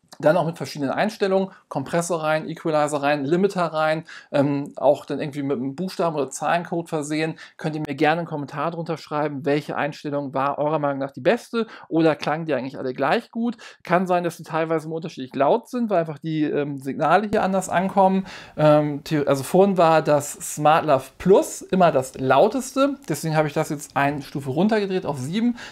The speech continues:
dann ist weniger Hintergrundrauschen da. Und auch hier durchaus nochmal die Bitte und Aufforderung, wenn sich jemand wirklich von euch, also wenn er jetzt den Ton hört und denkt, „Wow,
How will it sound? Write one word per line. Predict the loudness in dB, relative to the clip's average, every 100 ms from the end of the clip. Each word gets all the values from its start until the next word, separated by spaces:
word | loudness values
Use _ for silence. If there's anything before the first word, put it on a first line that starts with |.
| -4
dann | -4
ist | -2 -4
weniger | -2 0
Hintergrundrauschen | 0 0 0 0 -2 0 0 0 0
da. | 0 0 -6 -18 -2
Und | 2 4
auch | 4
hier | 2 -2 2 2
durchaus | 4 2 0 -4
nochmal | 2 2
die | 2
Bitte | -2 -2
und | 2
Aufforderung, | 4 4 0 0 2 0
wenn | -2 -6
sich | -6
jemand | -4 -4 -4
wirklich | -8 -10 -12 -6
von | 0
euch, | 0 -2 -14 -14 -12
also | -8 -6 -6 -6
wenn | -2
er | -2
jetzt | -2
den | -8
Ton | -6 -2
hört | 2 0 0 -14 -20 -6
und | 0
denkt, | 0 2
„Wow, | 2 4 2 -2